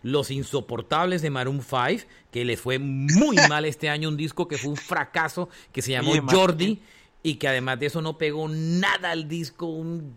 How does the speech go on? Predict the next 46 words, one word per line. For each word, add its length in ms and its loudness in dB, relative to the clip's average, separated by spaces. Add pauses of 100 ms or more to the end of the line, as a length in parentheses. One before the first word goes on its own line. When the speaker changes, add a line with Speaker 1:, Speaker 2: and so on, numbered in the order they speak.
(120)
Speaker 1:
ter-, 240 -4
fracaso 600 -2
terrible, 520 -2
Speaker 2:
Martín, 240 -4
Speaker 1:
y 80 0
sin 100 -2
Speaker 2:
pero 80 2
Speaker 1:
embargo 320 2
Speaker 2:
cuéntanos, 140 2
Speaker 1:
vendieron 240 0
Speaker 2:
¿cuál 160 0
es 60 0
el 80 2
Speaker 1:
tiquetes. 200 -2
Speaker 2:
problema? 540 2 (200)
¿Cuál 160 2
es 60 4
el 100 4
problema 360 2
que 100 -2
tienes 240 -2
con 160 0
Maroon 300 -2
five? 260 -10
Dime, 360 6
Speaker 1:
Porque 180 2
Speaker 2:
dinos. 260 4
Speaker 1:
es, 180 -10 (120)
porque 300 -6
eso, 140 -6 (200)
no, 120 -4
no 140 -2
tengo, 340 -2
es 100 -2
que 360 -2 (260)
caspeados. 800 -2 (500)
Bueno, 440 2
la 120 4
gira 260 4
de 80 4
Enrique 300 0
Iglesias 340 2
y 60 0
Ricky 280 -4
Martin, 540 -4
quince, 580 -4